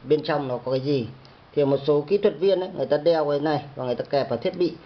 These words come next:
Hoặc là ở một số cái phòng mà để lắp ráp thiết bị, người ta có thể dán cái này xuống đất hoặc nối vào một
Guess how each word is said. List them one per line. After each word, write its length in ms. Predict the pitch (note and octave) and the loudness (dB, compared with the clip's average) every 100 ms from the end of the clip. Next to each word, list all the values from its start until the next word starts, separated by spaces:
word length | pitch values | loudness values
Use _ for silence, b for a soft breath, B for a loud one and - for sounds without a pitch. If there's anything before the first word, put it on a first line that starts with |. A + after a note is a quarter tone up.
| B B - | B B -6
Hoặc 120 | C3 | -2
là 260 | C3 B2+ B2+ | 2 2 2
ở 420 | B2+ A2+ A2 A#2 | 2 2 0 0
một 160 | B2 B2 | -2 -4
số 240 | C3+ C3 | 0 0
cái 120 | C3+ C#3+ | 0 0
phòng 380 | D#3+ D#3 C3 | 0 0 -2
mà 180 | B2+ B2 | -2 -2
để 440 | A#2+ A#2 F#2+ G2 G#2 A#2+ | 0 0 -2 -6 -8 -2
lắp 120 | F#3 - | -2 0
ráp 160 | G#3 | -2
thiết 120 | G#3+ F3 | -2 0
bị, 240 | D#3+ C#3+ | 0 0
người 120 | C#3 | 0
ta 340 | B2+ C#3 C3+ C3 B B - | 0 0 0 -4 B B -14
có 80 | - | -2
thể 320 | D#3+ C3+ F#2 F2 | 0 0 -2 -4
dán 200 | B2 C3+ | -2 0
cái 80 | D3+ | 0
này 140 | D#3+ | 0
xuống 180 | - C3 | -2 -2
đất 180 | E3+ F#3 | -2 -2
hoặc 120 | C3+ | -4
nối 280 | A#2 B2 B2+ | -2 0 2
vào 280 | D3 D#3 C3 | 2 0 0
một 160 | B2 | -4